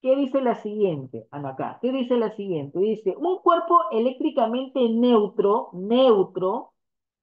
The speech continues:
¿ya? Gana tres por diez elevado a la veinte electrones. Determina su carga. Ahora está al revés. O sea, ahora está al revés. Ya no es,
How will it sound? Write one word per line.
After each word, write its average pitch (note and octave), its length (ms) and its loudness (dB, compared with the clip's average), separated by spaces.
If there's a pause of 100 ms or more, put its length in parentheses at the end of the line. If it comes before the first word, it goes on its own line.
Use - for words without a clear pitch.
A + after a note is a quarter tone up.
(720)
¿ya? F3+ 460 -6 (540)
Gana E4 680 4 (800)
tres F#4 400 -2 (140)
por A#3 260 0
diez C#4+ 440 -2
elevado A3+ 580 0
a A#3 80 0
la F3+ 160 -2
veinte G#3+ 340 -6
electrones. E3 760 -4
Determina G3+ 640 -6
su F#3+ 240 -12
carga. D#3+ 360 2
Ahora G3 180 2
está B3+ 180 2
al B3 80 4
revés. A3+ 520 0 (300)
O - 20 -20
sea, D#3 100 -10
ahora G3 200 0
está A#3+ 200 0
al G#3 80 -2
revés. F3 380 -4
Ya F3 180 2
no G#3+ 260 -2
es, A3+ 280 -6